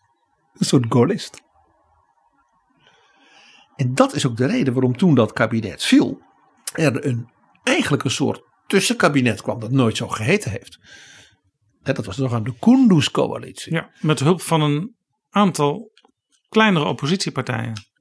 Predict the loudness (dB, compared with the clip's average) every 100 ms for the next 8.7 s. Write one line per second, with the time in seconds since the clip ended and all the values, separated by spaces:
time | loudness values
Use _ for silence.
0 | 2 2 2 0 0 -2 -4 -8 -8 -6
1 | -6 -8 -10 -16 _ _ _ _ _ _
2 | _ 0 2 2 0 -2 -4 -4 -4 -4
3 | -4 -4 0 2 4 2 -2 -12 _ -6
4 | -6 -6 -8 0 2 4 2 2 2 2
5 | 0 0 2 4 4 2 0 _ _ _
6 | _ -8 -4 -4 -6 -10 -10 _ -8 -4
7 | 0 2 4 2 0 -2 0 -2 0 0
8 | 0 -2 -4 -6 -4 -2 -4